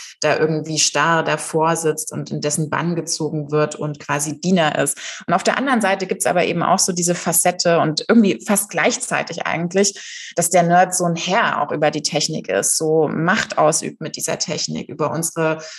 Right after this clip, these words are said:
also nicht nur über die Infrastrukturen, über die Gesellschaft auch und, ähm, irgendwie auch über die Welt, ja. Also wenn man irgendwie an Bill Gates heute denkt, dann denkt man sofort an jemanden, der die Welt verändern will.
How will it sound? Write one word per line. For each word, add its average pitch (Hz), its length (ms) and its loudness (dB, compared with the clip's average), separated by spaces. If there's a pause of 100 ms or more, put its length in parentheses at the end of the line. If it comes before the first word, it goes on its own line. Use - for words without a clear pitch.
(200)
also 160 160 0
nicht 165 120 0
nur 165 120 2
über 160 240 0
die 156 160 -4
Infrastrukturen, 175 960 -2
über 156 160 -2
die 160 100 -6
Gesellschaft 165 680 0
auch 151 280 -4
und, 156 320 -4
ähm, 156 380 -4
irgendwie 180 400 4
auch 147 160 2
über 156 200 2
die 156 220 -4
Welt, 190 360 2
ja. 175 300 0
Also 156 340 -6
wenn 156 100 -4
man 156 140 -2
irgendwie 160 300 -2
an 156 140 -4
Bill 160 140 0
Gates 156 320 -2
heute 165 300 -2
denkt, 165 320 -4
dann 156 180 -2 (460)
denkt 165 160 2
man 165 120 2
sofort 165 360 0
an 156 160 -4
jemanden, 160 460 0
der 156 240 -2
die 156 240 -4
Welt 202 300 4
verändern 170 640 -2
will. 165 180 0